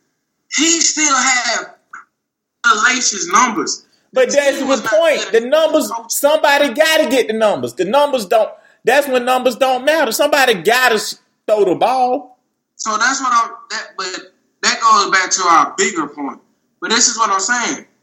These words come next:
Speaker 1: With them investing that much in offense, that's why it's so stupid, because he don't need all that. You know what Matt Ryan fucking needs? A good coordinator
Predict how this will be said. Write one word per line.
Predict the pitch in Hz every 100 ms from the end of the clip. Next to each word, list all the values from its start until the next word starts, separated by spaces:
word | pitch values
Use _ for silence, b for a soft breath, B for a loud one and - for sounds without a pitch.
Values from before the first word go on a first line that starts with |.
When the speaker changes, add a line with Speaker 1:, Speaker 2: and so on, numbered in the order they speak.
| _ _ _ _
Speaker 1:
With | 160 170
them | 214 220 190
investing | 160 208 226 - 190
that | 208
much | 202 196
in | 180
offense, | 208 220 196 175
that's | 240
why | 233 190 -
it's |
so | 190 170
stupid, | - - - 147 240 - - -
because | 160 196 -
he | 269
don't | 240 220 151 156
need | 208 262 -
all | 196 170
that. | - -
You |
know | 262
what | 262 -
Matt | 247 247
Ryan | 226 269 247 254
fucking | 254 247
needs? | 254 247 240 - - _ _ _
A | 202 185 -
good | 214 240 233
coordinator | - 240 240 233 170 170 147